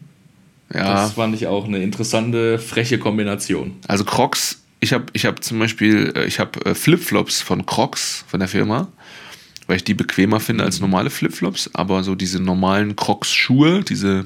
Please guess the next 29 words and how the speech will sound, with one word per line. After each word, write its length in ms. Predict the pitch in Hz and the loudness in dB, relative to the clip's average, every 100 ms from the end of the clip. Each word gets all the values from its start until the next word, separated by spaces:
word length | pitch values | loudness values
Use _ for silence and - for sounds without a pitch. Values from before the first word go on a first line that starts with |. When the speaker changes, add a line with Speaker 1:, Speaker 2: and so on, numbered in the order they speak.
| - | -2
Speaker 1:
Badeschuhe 640 | 76 101 127 - 160 170 | 0 2 2 0 4 4
sind 160 | 151 147 | 4 -2
das 100 | 139 | -2
ja, 80 | 151 | 0
glaub 220 | 139 147 | 0 0
ich, 120 | - | 0
eigentlich. 520 | - 143 147 165 - - - - - - - 76 | 0 0 -2 -4 -4 -16 -20 -20 -18 -16 -10 -6
Speaker 2:
Ja, 80 | 90 | -2
ja. 300 | 95 92 95 95 | -2 -2 -6 -6
Speaker 1:
Äh, 80 | 95 | -6
die, 260 | 90 107 110 | -4 -4 -2
Speaker 2:
Mhm. 240 | 104 95 | 0 0
Speaker 1:
da, 160 | 98 95 | 0 -2
das 280 | 95 110 - | -6 -6 -4
hab 60 | |
ich 120 | 127 123 | -4 -4
noch 100 | 104 | -4
nicht 180 | 90 | -4
getragen. 500 | - - 90 85 85 85 - _ _ _ _ _ | -6 -6 -4 -4 -6 -12 -20 _ _ _ _ _
Hattest 180 | - 104 | -4 0
du 80 | 135 | 2
schon 140 | 180 | 2
mal 100 | 180 | 2
sowas? 380 | 185 190 254 - _ _ _ - - - - - - - _ _ _ - - - - - _ - _ _ _ _ _ _ | 2 0 -2 -6 _ _ _ -20 -20 -20 -20 -20 -20 -20 _ _ _ -20 -20 -20 -20 -20 _ -20 _ _ _ _ _ _
Speaker 2:
Nee, 320 | 95 98 104 - | 0 2 2 4
also 220 | 117 110 | 2 2
quasi 340 | - 120 113 | 2 0 2
auch 280 | 95 107 127 | 2 2 2
so, 680 | 117 117 117 113 113 113 | 2 4 6 6 6 4